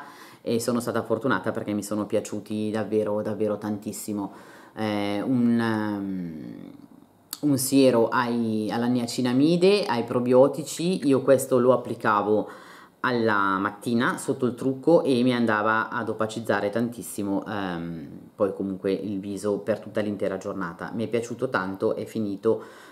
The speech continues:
lo ricomprerò, potrei anche sì, ma ne ho talmente tanti in scorta che, mm,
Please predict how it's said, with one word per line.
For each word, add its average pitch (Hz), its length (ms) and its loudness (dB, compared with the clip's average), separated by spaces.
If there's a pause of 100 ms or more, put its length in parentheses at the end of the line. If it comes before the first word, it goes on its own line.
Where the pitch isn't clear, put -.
(120)
lo 127 100 4
ricomprerò, 123 1040 6
potrei 123 460 4
anche 120 260 0
sì, 120 300 2
ma 117 140 4
ne 107 100 0
ho 107 120 0
talmente 107 400 0
tanti 101 300 -2
in 107 60 -4
scorta 95 420 -2
che, 92 400 -4
mm, 90 260 -14